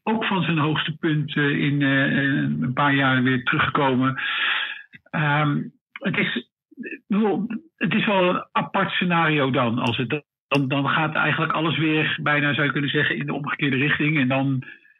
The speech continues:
als de rente laag blijft en de inflatie is weer lager, dan zou je misschien weer meer in, eh, de groeiaandelen van deze wereld moeten zitten. Dus dan zouden opeens de,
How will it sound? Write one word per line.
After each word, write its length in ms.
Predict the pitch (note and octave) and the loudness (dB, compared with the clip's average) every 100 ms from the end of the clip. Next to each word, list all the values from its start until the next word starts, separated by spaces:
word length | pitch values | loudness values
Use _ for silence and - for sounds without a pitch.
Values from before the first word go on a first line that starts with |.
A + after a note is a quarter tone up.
| _ | _
als 180 | - - | -8 -4
de 80 | B2+ | 0
rente 240 | C#3 D#3 | 0 0
laag 260 | C#3+ D3 C3 | 2 2 2
blijft 360 | C3 C#3 C#3 | 2 2 2
en 100 | C#3 | 0
de 60 | B2 | 0
inflatie 420 | B2 C#3+ D#3+ D3 | 0 0 0 0
is 100 | C#3 | 0
weer 100 | C3+ | 0
lager, 580 | C3+ C#3 C#3 C3+ C3+ C3 | 2 2 2 2 2 2
dan 180 | B2+ B2 | 0 0
zou 180 | B2 C3+ | 0 0
je 80 | C3 | 2
misschien 320 | A#2+ C#3+ C3+ | 2 2 2
weer 200 | C3 C#3+ | 2 2
meer 220 | C#3 C3+ | 2 2
in, 400 | B2 C3 B2 - - - - - | 2 2 0 -4 -14 -20 -20 -8
eh, 120 | C3+ B2 A#2 A#2+ | -2 0 2 2
de 100 | B2 | 2
groeiaandelen 680 | B2 E3 F3 D#3 D3 C3+ C3 | 0 0 0 2 2 2 0
van 120 | C3 | 0
deze 300 | B2 B2 - | 0 0 0
wereld 240 | B2+ B2 | 2 2
moeten 240 | A2+ B2 B2+ | 0 -2 0
zitten. 260 | B2 - | 0 0
Dus 160 | A2+ A2 | 0 0
dan 140 | B2+ | 0
zouden 220 | A#2 A#2 A#2 | 0 0 0
opeens 340 | A#2+ C#3+ C#3 | 0 0 0
de, 340 | B2 A#2 A#2 | 0 0 -2